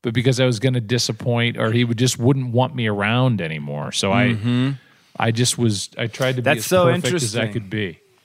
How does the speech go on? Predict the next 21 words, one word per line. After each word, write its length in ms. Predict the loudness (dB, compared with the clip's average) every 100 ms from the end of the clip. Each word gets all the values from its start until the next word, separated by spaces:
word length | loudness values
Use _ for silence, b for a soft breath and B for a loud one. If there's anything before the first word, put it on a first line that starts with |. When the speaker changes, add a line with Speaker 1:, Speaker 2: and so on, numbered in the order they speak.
| b -6
Speaker 2:
That's 180 | -6 0
so 140 | 0
interesting. 300 | 0 0 0
It's 120 | 2
almost 320 | 2 0 0 0
like 160 | 2
you 120 | 2
had 140 | 2 0
such 400 | -2 0 0 0
little 320 | 2 2 2
time 440 | -2 -2 0 0
with 180 | -2 -2
him 220 | -4 -4 -6
that 140 | -4
you 120 | -2
wanted 220 | 2 2
to 80 | 2
make 240 | 0 -2 -2
sure 300 | 0 0 0
it 140 | -2
was 260 | -2 -4